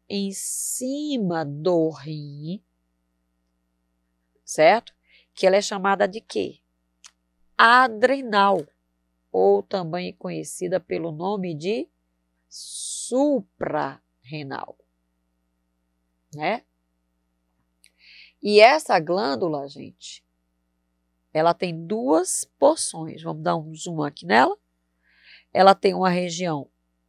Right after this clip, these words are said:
periférica, que a gente chama de medula, opa, perdão, que a gente chama de córtex, córtex, e a região central, que a gente chama de medula.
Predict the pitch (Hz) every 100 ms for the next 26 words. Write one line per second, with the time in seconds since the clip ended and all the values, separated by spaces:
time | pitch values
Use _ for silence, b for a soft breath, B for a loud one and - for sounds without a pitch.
0 | _ _ _ _ - 190 170 165 - 160
1 | 151 151 156 202 - 320 - _ _ _
2 | _ _ _ - 156 151 147 - 160 147
3 | 139 147 151 165 151 151 143 156 - 180
4 | 165 - 151 _ _ _ _ - 165 147
5 | 135 _ _ - 151 147 - 151 147 151
6 | - _ _ - 156 147 156 160 151 -
7 | 202 - - - - - _ _ _ -
8 | 160 147 151 151 160 202 - - B B
9 | B B _ 175 180 190 202 185 196 190
10 | 190 - - - 254 - - 180 185 185
11 | 220 202 202 - 175 160 190 220 - 151
12 | -